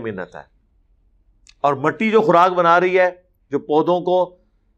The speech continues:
دے رہی ہے اور پودے اپنی خوراک بنا رہے ہیں، وہ سورج کے مرہون منت ہے۔ لیکن سرکار، کبھی مٹی نے نہ سورج کو مشکل کشا کے طور پر پکارا،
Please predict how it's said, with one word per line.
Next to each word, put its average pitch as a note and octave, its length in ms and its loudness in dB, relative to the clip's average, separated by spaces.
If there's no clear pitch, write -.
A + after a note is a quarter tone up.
دے F3 160 0
رہی F3+ 80 -2
ہے F3+ 40 0
اور F3+ 80 0
پودے D#3+ 280 -2
اپنی E3+ 200 -4
خوراک D#3+ 260 0
بنا D#3 240 -6
رہے E3 80 -4
ہیں، E3+ 60 -6
وہ E3 80 -10
سورج E3 400 -6
کے A#2+ 160 -10
مرہون G#2+ 360 -16
منت F2 180 -20
ہے۔ - 200 -20
لیکن D3+ 220 -4
سرکار، D#3+ 360 0
کبھی F#3 280 -2
مٹی E3 320 -6
نے D3 260 -10
نہ C#3 160 -2
سورج E3 400 -4
کو F3 120 -4
مشکل D3+ 300 -8
کشا D3 280 0
کے D#3+ 120 -8
طور C#3 220 -4
پر C#3 220 -4
پکارا، C#3 380 2